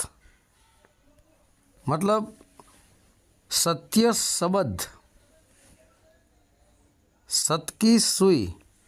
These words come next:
મતલબ સત્ય શબ્દની સુઈ. સુઈ મતલબ સુરતા. આ સુરતા દ્વારા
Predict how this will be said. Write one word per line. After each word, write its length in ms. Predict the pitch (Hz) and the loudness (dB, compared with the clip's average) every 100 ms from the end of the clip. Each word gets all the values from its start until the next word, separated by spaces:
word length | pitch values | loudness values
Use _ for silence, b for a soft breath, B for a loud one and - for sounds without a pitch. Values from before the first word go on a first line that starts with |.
| _ _ - - _ - _ _ _ - | _ _ -20 -20 _ -20 _ _ _ -4
મતલબ 380 | 139 147 180 190 | -2 0 0 0
સત્ય 600 | 185 - 147 147 196 202 | 0 0 -2 -2 2 2
શબ્દની 880 | 196 160 170 170 170 160 180 226 - _ _ | 2 0 0 2 4 6 6 4 -2 _ _
સુઈ. 440 | - - - 190 131 | -2 0 2 4 4
સુઈ 440 | - - 143 214 | 2 2 4 4
મતલબ 380 | 196 165 185 190 | 4 2 0 0
સુરતા. 500 | - 143 110 101 90 _ _ - _ _ _ _ _ _ _ _ _ _ _ _ _ _ _ _ _ _ | 2 0 0 -8 -8 _ _ -20 _ _ _ _ _ _ _ _ _ _ _ _ _ _ _ _ _ _
આ 360 | 147 170 202 214 - _ - _ _ _ _ _ _ _ _ _ _ - - - | -4 -2 0 -2 -4 _ -20 _ _ _ _ _ _ _ _ _ _ -4 -2 2
સુરતા 400 | 156 147 208 214 | 0 0 -2 0
દ્વારા 720 | 175 156 147 139 143 185 | 0 0 0 0 0 -2